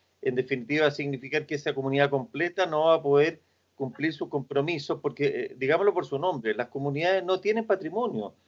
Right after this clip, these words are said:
Las comunidades con suerte tienen un fondo operacional que lo ocupan todos los meses y tienen un fondo de reserva que también es un mes, un mes y medio de gastos comunes. Por lo tanto, no, no están en condiciones de afrontar una morosidad,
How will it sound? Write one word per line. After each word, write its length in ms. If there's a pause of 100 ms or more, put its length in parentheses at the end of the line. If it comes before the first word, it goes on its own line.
(200)
Las 120
comunidades 420
con 140
suerte 380
tienen 220
un 60
fondo 220
operacional 600
que 100
lo 80
ocupan 300
todos 180
los 120
meses 500 (280)
y 100
tienen 260
un 120
fondo 240
de 60
reserva 720 (260)
que 80
también 400
es 80
un 220
mes, 260
un 140
mes 140
y 40
medio 380
de 80
gastos 260
comunes. 440
Por 140
lo 80
tanto, 300
no, 160 (220)
no 120
están 300
en 100
condiciones 600
de 120
afrontar 600 (300)
una 240
morosidad, 800